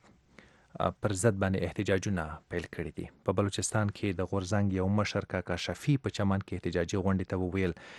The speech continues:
د اف سی ځواکونه د تیرو څو ورځو راهیسې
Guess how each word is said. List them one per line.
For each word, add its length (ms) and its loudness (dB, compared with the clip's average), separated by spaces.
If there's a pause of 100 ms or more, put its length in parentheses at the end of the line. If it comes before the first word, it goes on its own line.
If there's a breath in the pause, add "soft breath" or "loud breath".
(240 loud breath)
د 140 0
اف 200 2
سی 140 0
ځواکونه 520 0
د 100 0
تیرو 340 -2
څو 400 -2
ورځو 360 2
راهیسې 460 -2